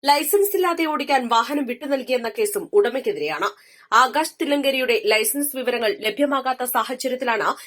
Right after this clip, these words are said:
ഈ കുറ്റം ചുമത്തിയത്. ലൈസൻസ് വിവരങ്ങൾ ലഭിക്കുമ്പോൾ ഈ കുറ്റം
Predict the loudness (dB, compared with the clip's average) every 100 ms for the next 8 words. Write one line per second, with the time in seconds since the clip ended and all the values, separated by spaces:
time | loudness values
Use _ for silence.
0 | -6 -2 0 -2 -6 -8 -8 -8 -4 2
1 | 2 0 _ _ _ 2 2 4 2 2
2 | 2 0 0 0 0 0 -2 -2 0 0
3 | -4 -6 -4 -4